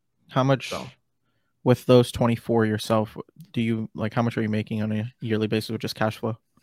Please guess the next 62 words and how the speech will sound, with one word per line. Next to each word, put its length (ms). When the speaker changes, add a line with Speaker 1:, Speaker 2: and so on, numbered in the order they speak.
Speaker 2:
Uh, 320
every 300
month 600
after 340
I 60
put 100
aside 320
my 160
CapEx, 560
pay 140
all 100
my 140
bills 260
and 80
everything, 380
I'm 80
making 220
about 240
sixty-five 460
hundred 200
a 40
month. 340
So 340
Speaker 1:
So 180
super 320
solid, 420
dude. 240
Speaker 2:
Yeah, 260
yeah. 160
Speaker 1:
That's 160
Speaker 2:
I 60
haven't 200
worked 200
Speaker 1:
perfect. 120
Speaker 2:
in, 60
I 80
haven't 200
worked 200
in 80
a 40
year. 240
That's 220
why 120
I 40
was 140
able 200
to 60
quit 300
and 100
walk 220
away. 200
I'm 140
just 140
living 240
off 180
of 60
that 160
sixty-five 500
hundred 220
a 20
Speaker 1:
Dude, 80
Speaker 2:
month. 240